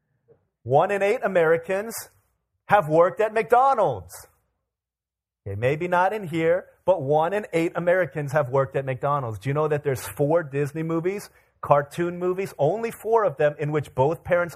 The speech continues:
are alive and they don't die throughout the movie? Did you know that?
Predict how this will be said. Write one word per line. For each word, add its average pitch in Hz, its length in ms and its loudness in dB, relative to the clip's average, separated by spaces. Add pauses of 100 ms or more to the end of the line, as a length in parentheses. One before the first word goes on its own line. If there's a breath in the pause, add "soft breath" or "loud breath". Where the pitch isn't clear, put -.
are 147 140 4
alive 139 500 2 (200 soft breath)
and 117 120 -2
they 123 100 2
don't 139 280 -2
die 165 240 2
throughout 127 300 0
the 131 80 -6
movie? 135 420 -8 (240)
Did 120 140 -10
you 143 80 -6
know 151 160 -2
that? 196 260 -2